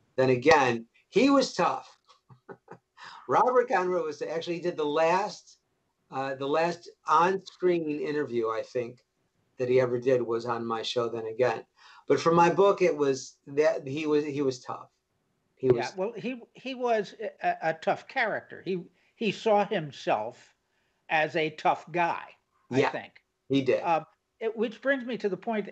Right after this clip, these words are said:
Speaker 2: and, and that is that the public persona, that, that the television persona that all of these various actors,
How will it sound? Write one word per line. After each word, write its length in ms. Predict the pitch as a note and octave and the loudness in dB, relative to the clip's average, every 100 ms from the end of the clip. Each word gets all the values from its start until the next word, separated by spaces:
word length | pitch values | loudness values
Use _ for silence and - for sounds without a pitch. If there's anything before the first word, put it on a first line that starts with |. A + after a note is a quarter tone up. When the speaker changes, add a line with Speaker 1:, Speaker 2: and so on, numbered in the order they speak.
| - | -8
Speaker 2:
and, 200 | E3+ F3 - | -8 -8 -10
and 200 | F3 F3+ | -4 -2
that 180 | A3 | 2
is 180 | G#3+ D#3 | 2 0
that 200 | D#3+ D#3 | -2 -4
the 200 | E3 D3+ - _ _ | -4 -6 -8 _ _
public 420 | - A#3+ A3 - | -4 0 0 -2
persona, 480 | - C3+ - B2+ G#2 | -2 -4 -2 -4 -6
that, 220 | - D3+ E3+ | -10 -8 -4
that 240 | C3+ - _ _ _ _ | -4 -4 _ _ _ _
the 80 | D#3 | -8
television 640 | - G3+ G3+ F#3 F3 D3 | -2 2 4 4 2 -2
persona 500 | B2 D3 - C#3+ B2+ | -6 -6 -4 -6 -6
that 140 | B2 C3+ | -6 -2
all 320 | C#3+ E3 F3+ | 2 4 4
of 60 | D#3+ | 2
these 280 | D#3 C#3+ A2+ | 0 -4 -4
various 440 | C#3 C#3+ C#3 C3+ | 0 2 0 -2
actors, 680 | C3+ C3 - B2+ A#2+ G#2+ | -2 -2 -4 -6 -6 -8